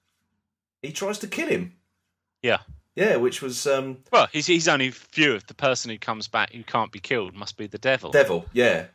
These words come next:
Speaker 1: Um, and it, actually, I, I, I was quite shocked when that happened, to be honest.
Speaker 2: Yeah.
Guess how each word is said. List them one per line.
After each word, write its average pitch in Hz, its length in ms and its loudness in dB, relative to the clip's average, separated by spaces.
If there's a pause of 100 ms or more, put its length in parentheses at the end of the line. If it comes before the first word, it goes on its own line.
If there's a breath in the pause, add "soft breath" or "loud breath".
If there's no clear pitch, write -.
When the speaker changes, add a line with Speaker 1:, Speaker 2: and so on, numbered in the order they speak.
(120)
Speaker 1:
Um, 98 500 -8 (720)
and 139 100 2
it, 160 160 6
actually, 156 440 2 (100)
I, - 40 -4
I, 135 140 6 (540)
I - 40 -8
was 135 100 -4
quite 180 260 0
shocked - 340 -2
when 104 120 -4
that 95 80 -2
happened, 92 340 -4
to 90 100 -10
be 101 100 -2
honest. 190 340 -6 (480)
Speaker 2:
Yeah. 123 220 0